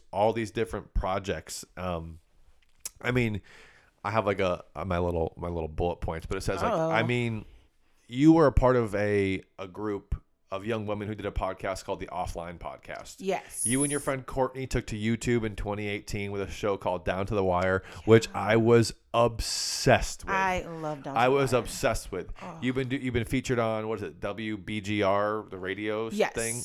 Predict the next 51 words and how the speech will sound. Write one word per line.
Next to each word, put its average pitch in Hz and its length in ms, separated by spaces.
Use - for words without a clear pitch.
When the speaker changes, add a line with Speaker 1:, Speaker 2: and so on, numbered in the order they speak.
Speaker 1:
And 113 140
then 113 260
you 117 160
have 117 200
your 123 180
own 104 260
podcast 90 640
called 95 240
From 98 220
the 92 80
Sidelines. 78 560
Speaker 2:
Yes. 180 420
Speaker 1:
If - 60
you 120 60
don't 110 120
listen, 98 340
go - 160
listen. - 340
Speaker 2:
Please 214 240
Speaker 1:
Go 120 80
Speaker 2:
go 117 120
Speaker 1:
listen. 107 300
Speaker 2:
listen. 87 80
Speaker 1:
And 131 240
Speaker 2:
New 190 100
Speaker 1:
it, 170 140
Speaker 2:
episodes - 260
Speaker 1:
it's 147 100
just, 151 200
Speaker 2:
coming 151 100
soon. - 200
Speaker 1:
you've, 147 360
and 202 80
then 214 80
on 196 120
top 190 260
of 170 60
that, 165 320
what 135 160
amazes 139 360
me 143 100
so 139 200
much 143 240
is 127 180
your 127 140
Instagram 120 580
lives. 104 420
Like, 113 140
you 131 80
did 131 160
a, 120 140